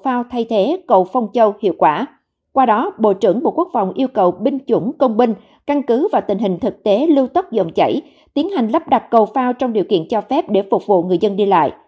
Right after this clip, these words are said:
Trước mắt, khi chưa thể tái lắp cầu phao do nước sông Hồng vẫn chảy xiết, binh chủng công binh nghiên cứu tổ chức phà thay thế,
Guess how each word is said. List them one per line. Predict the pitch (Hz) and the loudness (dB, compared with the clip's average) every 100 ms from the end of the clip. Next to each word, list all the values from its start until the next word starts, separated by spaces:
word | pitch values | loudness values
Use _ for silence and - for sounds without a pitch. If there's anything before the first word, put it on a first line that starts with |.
| _ _ _ | _ _ _
Trước | 359 392 | -2 -2
mắt, | 339 381 _ | -4 -8 _
khi | 311 | 0
chưa | 294 294 | 2 -2
thể | 294 202 170 | 0 4 4
tái | 285 - 233 277 359 | 2 -4 -4 -2 0
lắp | 359 427 - | 0 -2 -2
cầu | 214 | -2
phao | 190 254 247 226 _ | 0 0 0 0 _
do | - | -2
nước | 254 370 | 2 2
sông | - 277 | 0 -2
Hồng | 240 202 175 | 0 0 0
vẫn | 185 180 | -2 -2
chảy | 247 165 | -2 -4
xiết, | - 311 392 - | 0 0 0 0
binh | 247 277 | -2 -2
chủng | 262 180 247 | 0 -2 -2
công | 294 | 0
binh | 240 233 233 | 0 0 2
nghiên | 240 | 0
cứu | 233 214 277 392 | 0 0 0 0
tổ | 214 330 330 | 0 0 0
chức | 370 | -4
phà | 240 170 | -4 -4
thay | 214 180 | -4 -4
thế, | 190 196 330 | 0 0 -2